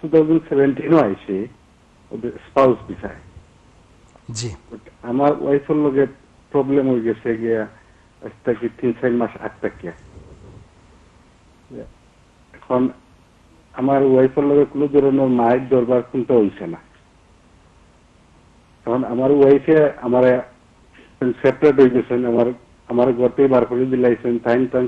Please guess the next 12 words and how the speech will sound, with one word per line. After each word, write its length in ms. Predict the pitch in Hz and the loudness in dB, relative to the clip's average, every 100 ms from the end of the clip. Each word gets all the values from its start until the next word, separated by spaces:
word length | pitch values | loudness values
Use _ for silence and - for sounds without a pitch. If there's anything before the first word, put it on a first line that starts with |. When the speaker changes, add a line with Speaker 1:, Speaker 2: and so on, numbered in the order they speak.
| - | -4
Speaker 1:
সেপারেট, 360 | 123 104 131 - | -8 -4 -8 -8
আমি 260 | - 120 | -6 -4
আমার 200 | 117 110 - | -4 -6 -10
সেপারেট। 340 | 95 - 95 90 - - - - - - - - - | -12 -14 -16 -16 -18 -20 -20 -20 -20 -20 -20 -20 -16
এখন 300 | - 135 131 | -8 -4 0
গত, 420 | 131 127 160 165 165 151 | 0 4 6 6 4 -2
গত 180 | 135 135 | 0 2
মাসে 380 | 165 156 - 151 | 4 4 4 2
আপনার 280 | 139 135 127 | 2 0 0
টাইম 180 | 135 135 | 2 0
আমার, 260 | 131 131 123 - - | 0 -2 -4 -10 -8
আমারে 400 | 123 127 135 127 | 0 2 4 4